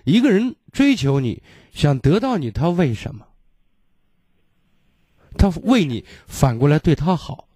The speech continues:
Speaker 2: 对不对？
Speaker 1: 哦。
Speaker 2: 那么，
Speaker 1: 是。
Speaker 2: 我想问你，作为男人这一方，他得到了吗？
Speaker 1: 嗯，就是，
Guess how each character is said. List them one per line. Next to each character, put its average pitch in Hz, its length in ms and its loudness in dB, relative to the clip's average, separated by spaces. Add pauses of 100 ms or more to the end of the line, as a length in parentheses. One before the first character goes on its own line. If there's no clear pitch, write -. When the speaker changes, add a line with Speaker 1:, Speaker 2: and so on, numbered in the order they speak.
(120)
Speaker 2:
对 143 100 2
不 131 80 2
对？ 127 160 2 (1700)
Speaker 1:
哦。 185 300 -8 (680)
Speaker 2:
那 196 120 4
么， 175 120 -6
Speaker 1:
是。 - 120 -18 (220)
Speaker 2:
我 165 140 2
想 135 180 -2
问 151 180 0
你， 117 100 -8
作 185 180 -2
为 160 100 4
男 127 240 0
人 151 100 0
这 143 120 0
一 123 100 2
方， 123 240 -6
他 123 140 -2
得 101 180 0
到 113 180 0
了 117 120 -8
吗？ 110 120 -16 (1900)
Speaker 1:
嗯， 202 460 -8
就 269 120 -4
是， 202 600 -2